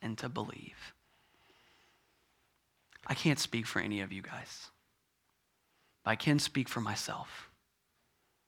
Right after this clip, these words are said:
My testimony and my story sounds an awful lot like Eustace's. I was bitter. I was angry. I was hiding. I was selfish.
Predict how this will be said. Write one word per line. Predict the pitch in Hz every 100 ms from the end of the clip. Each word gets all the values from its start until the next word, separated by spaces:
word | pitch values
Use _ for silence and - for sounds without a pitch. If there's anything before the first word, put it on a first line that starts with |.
| _ _ _ _ _ _ _ _ _ _ _ _ _ -
My | 127 123
testimony | 147 - 135 - 131 120 120 107
and | 113
my | 110 110
story | - - 101 101
sounds | - 104 101
an | 107
awful | 107 107 - 110
lot | 110 107 -
like | 131 -
Eustace's. | - - - - - - - - - _ _ _ _ _ _ _ _ _ _ - - -
I | -
was | 101
bitter. | - 120 120 131 - _ _ _ _ _ _ _ _ - -
I |
was | - 98 -
angry. | 113 123 123 131 - _ _ _ _ - - -
I | 101
was | 95
hiding. | - 113 101 117 131 - - _ _ _ - - -
I |
was | 113 95
selfish. | - 107 117 - 131 - -